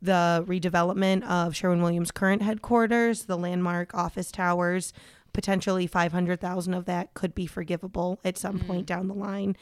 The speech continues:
Speaker 1: Again, these aren't guaranteed. The, the conditions have to be right, and they're contingent on a couple of different things, but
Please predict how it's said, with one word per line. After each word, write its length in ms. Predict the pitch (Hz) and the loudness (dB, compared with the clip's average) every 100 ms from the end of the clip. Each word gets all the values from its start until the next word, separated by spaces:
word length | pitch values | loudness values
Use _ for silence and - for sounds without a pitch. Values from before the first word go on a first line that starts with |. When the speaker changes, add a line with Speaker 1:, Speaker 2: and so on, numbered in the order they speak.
| - - - | -12 -16 -2
Speaker 1:
Again, 340 | 233 254 233 | 2 4 4
these 180 | 226 214 | 2 4
aren't 180 | 196 180 | 2 0
guaranteed. 720 | 185 175 175 - 185 180 160 | -2 0 0 -2 -2 -2 2
The, 260 | 175 170 | 2 2
the 160 | 175 175 | 0 -2
conditions 580 | 165 180 175 165 170 170 | 0 -2 -2 -2 -4 -4
have 180 | 170 160 | -6 -6
to 100 | 170 | -6
be 160 | 180 | -4
right, 400 | 180 180 175 170 | -4 -4 -4 -4
and 220 | 202 170 170 | -4 -4 -2
they're 300 | 175 175 - - - _ - | -2 -4 -6 -12 -20 _ 0
contingent 440 | 202 190 180 175 | 2 2 0 2
on 140 | 170 | 0
a 40 | 165 | 0
couple 300 | - 160 190 | -2 -4 -4
of 60 | |
different 340 | 170 170 180 185 | -4 -4 -4 -4
things, 380 | 185 175 175 170 | -2 0 -2 -2
but 300 | 180 180 | -4 -6